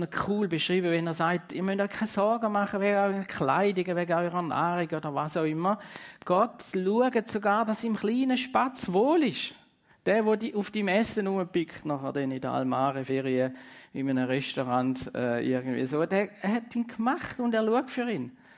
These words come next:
Und er nährt ihn. Und jede Blume, die er macht und so weiter. Genau so schaut er auch für dich. Und das spricht er dir wirklich zu. Jetzt,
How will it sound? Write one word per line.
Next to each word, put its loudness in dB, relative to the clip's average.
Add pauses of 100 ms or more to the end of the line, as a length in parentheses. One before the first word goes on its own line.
(400)
Und -2
er 4
nährt 2
ihn. -6 (240)
Und -4
jede 4
Blume, 4
die 0
er 2
macht -4
und -8
so -4
weiter. -6
Genau 2
so 2
schaut 0
er 4
auch 2
für -6
dich. -2 (880)
Und -4
das -2
spricht -2
er -2
dir -2
wirklich -4
zu. -6 (480)
Jetzt, 0